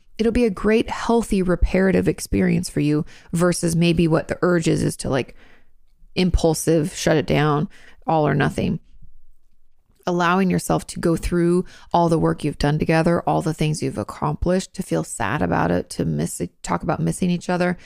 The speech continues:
You know, maybe if you're going, like, a couple weeks with it between sessions with her, you're like, "I missed seeing you and that was hard, but I think I'll be okay." You know,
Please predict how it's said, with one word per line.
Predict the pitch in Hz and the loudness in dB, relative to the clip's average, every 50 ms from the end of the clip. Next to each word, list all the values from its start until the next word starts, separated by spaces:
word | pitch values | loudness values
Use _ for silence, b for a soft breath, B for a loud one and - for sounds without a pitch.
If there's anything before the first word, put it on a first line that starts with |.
| B B B B B | B B B B B
You | - 226 | 0 2
know, | 196 165 180 B B B B B B B | 2 2 2 B B B B B B B
maybe | - 170 175 165 165 | 0 2 2 4 4
if | 165 - | 2 2
you're | 165 160 | 2 2
going, | 165 170 160 160 160 160 | 2 2 2 4 4 2
like, | 160 - - | 2 0 0
a | |
couple | - - 160 - 160 160 | -2 -2 0 0 2 2
weeks | 156 156 - - | 2 0 -2 -4
with | - 160 - | -6 -4 -2
it | 156 - - - - | -2 -4 -2 -4 -6
between | - - - 160 143 156 | -4 -2 -2 -2 -4 -2
sessions | - - 135 160 - - 175 180 | -2 -2 -2 -2 -2 -2 -2 0
with | 180 190 180 | 0 -2 0
her, | - 196 190 | 0 0 2
you're | 190 185 175 | 2 2 2
like, | 170 160 - | 2 2 2
"I | 139 156 | 2 2
missed | 160 160 170 165 - - - | 2 2 0 0 -2 -6 -10
seeing | - - - 156 160 160 165 165 | -10 -6 -2 -2 0 0 2 2
you | 165 170 | 2 0
and | 160 | 0
that | 165 - - - | 0 -2 -4 -4
was | 170 | -6
hard, | - - - - 170 160 160 165 170 180 214 233 b b b b b - _ | -8 -6 -4 -2 0 2 4 4 4 2 2 0 b b b b b -14 _
but | - 165 180 170 | 0 0 2 2
I | 165 | 2
think | 165 - 160 - | 0 0 0 0
I'll | 165 165 | 0 0
be | 165 160 156 | 2 0 0
okay." | 165 - - 180 190 220 - | 0 2 2 2 2 2 2
You | 254 269 | 2 2
know, | 240 233 240 | 2 2 0